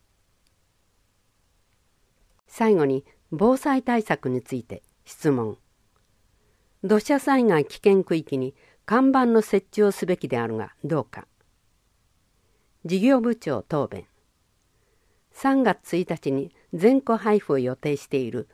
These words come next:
防災マニュアルに掲載し、住民に周知を図るとともに、大雨が続き危険であると判断した場合は、パトロールを実施します。指定区域が広範囲であり、一部に設置した場所だけ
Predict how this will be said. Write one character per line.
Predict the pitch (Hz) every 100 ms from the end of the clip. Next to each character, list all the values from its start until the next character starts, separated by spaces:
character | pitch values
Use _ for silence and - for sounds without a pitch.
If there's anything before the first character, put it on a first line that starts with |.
| -
防 | 151 220 247
災 | 269 226
マ | 202 202
ニ | 190
ュ | 139
ア |
ル | 120
に | 104
掲 | - 151 147
載 | 139 120
し、 | - 113 - _ _ _ _ -
住 | 170 247
民 | 240 226
に | 214
周 | - 254 240
知 | 180
を | 147
図 | 151 151 170
る | 151
と | 120
と | 113
も | 117
に、 | 113 131 _ _ _ _ _ _
大 | 190 233
雨 | 269 262 233
が | 165 143
続 | - 156 151
き | 143
危 | - -
険 | 247 247
で | 226
あ | 220
る | 196
と | -
判 | 180 170
断 | 135 120
し | -
た | 113
場 | 113 120
合 | 110
は、 | 117 113 _ _ _
パ | - 180
ト | 254
ロ | 277 269 226
ー |
ル | 135
を | 104
実 | 107 123
施 | - 113
し | -
ま | 95
す。 | - - _ _ _ _ _ _ _ _ _ _ _
指 | -
定 | 277 277
区 | 277 262
域 | 233 180
が | 147 -
広 | 214 226
範 | 226 208
囲 | 131
で | 107
あ | 107
り、 | 98 - _ -
一 | 180 277
部 | 262
に | 220 147
設 | - 202 - 262
置 |
し | 262 -
た | 240
場 | 226 220
所 | 220
だ | 214
け | 208 214